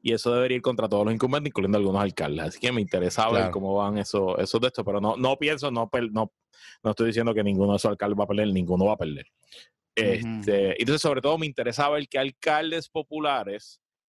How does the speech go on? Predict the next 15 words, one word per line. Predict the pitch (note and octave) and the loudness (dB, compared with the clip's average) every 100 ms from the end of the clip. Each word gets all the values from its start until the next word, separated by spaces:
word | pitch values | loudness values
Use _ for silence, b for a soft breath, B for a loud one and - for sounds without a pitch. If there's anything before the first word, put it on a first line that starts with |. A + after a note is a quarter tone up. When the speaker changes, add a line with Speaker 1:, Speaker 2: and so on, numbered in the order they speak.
| _ | _
Speaker 1:
revalidan | A#2 A2+ A2 A#2+ D3 D#3+ | -2 2 2 2 0 -2
con | D3 C3 A#2 A#2+ | 2 0 0 -2
menos | C#3 D3+ D#3+ - - - | 0 0 0 -2 -6 -10
votos | C3 D3+ D#3+ C#3+ C#3+ - | 0 0 0 -4 -8 -8
o | A#2 | -8
con | A2+ | -6
menos | A#2 C#3 | -6 -8
por | - C#3+ | -8 -8
ciento | D#3+ D#3 C3 | -8 -10 -8
que | |
en | A2 | -8
el | G#2 | -8
dos | F#2+ | -10
mil | G2+ | -10
dieciséis. | A2 - F#2+ E2 D2 | -12 -10 -4 -2 -2